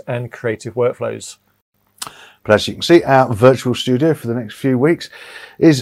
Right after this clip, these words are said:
Speaker 2: firmly set in Las Vegas, 'cause yes, you guessed it, N A B is just around the corner, and after a two-year hiatus,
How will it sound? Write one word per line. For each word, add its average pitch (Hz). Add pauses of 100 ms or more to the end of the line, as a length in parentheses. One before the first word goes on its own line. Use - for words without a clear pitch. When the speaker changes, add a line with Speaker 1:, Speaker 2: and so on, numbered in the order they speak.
Speaker 2:
firmly 139
set 131
in 123
Las 123
Vegas, 90
'cause 95
yes, 127
you 135
guessed 107
it, 110
N 131
A 113
B 107
is 104
just 151
around 110
the 92
corner, 104 (320)
and 110
after 113
a -
two-year 127
hiatus, 107